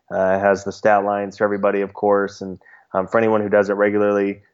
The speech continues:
uh, read the blog. It's, it's, uh, really, I think, one of the best features of, of all the, uh, of all the sites. Uh, the minor league coverage on the site is unparalleled.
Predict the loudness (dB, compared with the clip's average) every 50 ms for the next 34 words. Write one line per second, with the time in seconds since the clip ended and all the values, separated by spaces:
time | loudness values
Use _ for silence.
0 | _ _ -4 0 0 0 0 0 0 2 2 2 2 2 0 0 2 4 4 4
1 | 2 2 0 -4 -6 -6 -8 -6 -6 -6 -8 -10 -16 -20 -16 -14 -10 -8 -6 -6
2 | -6 -6 -2 0 4 4 6 6 6 4 4 2 0 -2 -2 -6 -8 -2 -2 -2
3 | 0 -2 0 0 0 0 0 -2 -4 -4 -4 -2 -2 -2 -2 0 2 2 2 2
4 | 0 -6 -4 0 0 2 2 2 2 2 2 2 0 0 0 2 2 2 2 2
5 | 0 0 2 2 0 0 -2 -4 -2 0 0 0 0 -4 -10 -20 _ _ -20 _
6 | _ _ -2 0 0 0 0 0 -2 -2 0 0 0 2 0 -2 -2 -2 -2 -2
7 | 0 0 -2 -2 -4 -4 -4 -4 -2 0 0 0 0 -2 -4 -4 -4 -4 -2 0
8 | 2 4 4 4 4 4 2 2 -2 -6